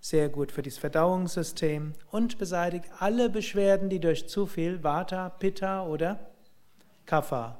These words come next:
verursacht sind. Wenn euch also euer Ayurveda-Arzt sagt, ihr habt zu viel Vata, was sollt ihr machen? V.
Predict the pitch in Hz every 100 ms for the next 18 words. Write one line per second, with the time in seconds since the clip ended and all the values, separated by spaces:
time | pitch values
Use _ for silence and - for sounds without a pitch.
0 | - - 165 143 123 120 107 - 127 110
1 | - - - - - - - _ - 165
2 | 170 160 160 156 202 208 156 160 165 165
3 | 160 185 202 185 175 180 190 - 185 175
4 | 196 - 170 147 - - 160 160 143 143
5 | 185 190 190 190 - 156 - 160 151 143
6 | 139 170 185 - _ - - _ _ -
7 | - - 139 110 -